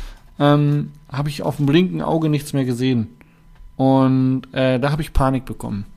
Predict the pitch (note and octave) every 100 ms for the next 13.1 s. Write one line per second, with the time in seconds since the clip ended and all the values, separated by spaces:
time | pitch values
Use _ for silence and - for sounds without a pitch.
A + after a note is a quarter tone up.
0 | - - B2+ C3 - E3 - - - -
1 | - - - C#3+ D3+ D#3+ D#3+ E3 D3+ C#3+
2 | D#3+ D#3+ - D3 C3+ C#3 E3+ E3+ D#3+ C#3
3 | C#3 C#3+ C#3 - C#3 - C#3 C#3 B2+ -
4 | B2+ B2 C3+ D3 B2 B2+ B2 C3 B2+ C3+
5 | D#3+ A3+ - - - - - _ _ _
6 | C#3 C#3+ C#3+ C#3+ D3 F3+ - _ - C#3
7 | - D#3 E3 D3+ C#3+ C3+ C#3+ C#3+ C3+ -
8 | - _ A#2 C#3 C3+ C3 C3+ C3+ C3 C3
9 | B2 B2+ C3 C#3 D#3 F3+ E3 D3+ D3+ D3
10 | C#3+ C#3+ - C3+ B2+ C#3 B2 D3+ D3+ C3+
11 | B2 C3 B2+ - D3 F3 - C3+ C3 B2+
12 | C3 C3 - A#2 A#2+ A#2 A#2+ - D3 G#3